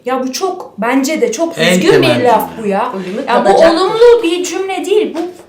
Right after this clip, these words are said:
Speaker 1: bu, bu gerçek. Ve bunu içimizde ne kadar tutup hayata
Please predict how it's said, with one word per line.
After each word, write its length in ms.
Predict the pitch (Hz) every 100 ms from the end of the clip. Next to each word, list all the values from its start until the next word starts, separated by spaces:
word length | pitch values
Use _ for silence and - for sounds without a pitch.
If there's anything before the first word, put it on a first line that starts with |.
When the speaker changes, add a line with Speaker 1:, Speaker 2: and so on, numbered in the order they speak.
| 302
Speaker 1:
bu, 220 | 320 226
bu 100 | 226
gerçek. 680 | 233 - 359 - 508 - - _ 190 214
Ve 120 | 247
bunu 100 | 311
içimizde 520 | 392 302 349 349 381 392
ne 80 |
kadar 360 | 427 453 370 339
tutup 320 | 294 294 -
hayata 580 | 254 254 269 311 311 302